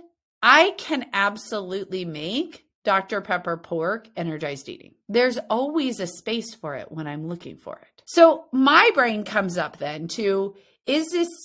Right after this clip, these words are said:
something where if someone was just eating it excessively, it wouldn't be energized eating? Yet I just want to share with you that that's not energized eating.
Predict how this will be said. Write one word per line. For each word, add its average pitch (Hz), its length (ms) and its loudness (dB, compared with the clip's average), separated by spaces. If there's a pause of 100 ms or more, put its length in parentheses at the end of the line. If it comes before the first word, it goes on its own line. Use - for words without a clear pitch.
something 185 580 0
where 175 220 -2
if 180 160 -2
someone 269 640 -2
was 226 180 -4
just 220 240 -6
eating 233 440 -6
it 208 200 -4
excessively, 185 1160 -4
it 202 100 -2
wouldn't 320 320 -4
be 151 160 -6
energized - 480 -14
eating? - 280 -20 (560)
Yet 277 120 6
I 294 120 6
just 339 260 -2
want 427 140 -6
to 427 80 -8
share 240 220 -4
with 285 180 -8
you 320 140 -2
that 262 180 -2
that's 254 340 -2
not 233 300 -2
energized 208 480 -6
eating. 262 260 -10